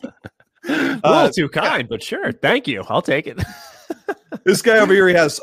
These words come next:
Speaker 2: four hundred forty-four thousand four hundred and forty-four point four four subscribers, something like that.
Speaker 1: Nope.
Speaker 2: <laughs> No, it's, but he's, he's somewhere around there. Uh, g-, changing every time. But, uh, he is joining me here to talk about the hot gaming news of the week.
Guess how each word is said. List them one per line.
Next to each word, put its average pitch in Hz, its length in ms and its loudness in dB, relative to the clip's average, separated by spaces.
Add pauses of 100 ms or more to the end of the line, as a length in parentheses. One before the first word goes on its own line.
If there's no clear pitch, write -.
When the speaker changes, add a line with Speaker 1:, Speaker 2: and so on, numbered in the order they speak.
Speaker 2:
four 240 400 -4
hundred 180 400 -2
forty-four 196 540 -2
thousand 165 520 0
four 247 340 -2
hundred 170 400 -2
and 131 280 -6
forty-four 170 640 -2
point 147 360 -6 (160)
four 165 240 0
four 135 300 0
subscribers, 110 720 -8 (140)
something 170 360 -2
like 123 220 -4
that. 120 280 -2 (100)
Speaker 1:
Nope. - 260 -8 (340)
Speaker 2:
<laughs> 285 420 -16
No, 147 280 2
it's, 135 140 -8
but 170 180 -2
he's, 185 200 0
he's 180 200 -6
somewhere 185 260 -2
around 120 260 -4
there. 123 280 -8 (260)
Uh, 120 340 -4
g-, - 140 -14 (280)
changing 170 340 0
every 143 180 0
time. 123 440 -8
But, 165 340 0 (460)
uh, 135 180 0
he 185 100 -2
is 175 140 -2
joining 190 300 0
me 170 60 0
here 175 180 2
to 156 80 0
talk 160 300 -4
about 143 440 0
the 123 220 -2
hot 165 580 -4
gaming 147 380 -2
news 143 240 0
of 131 60 -10
the 127 60 -8
week. 160 420 -2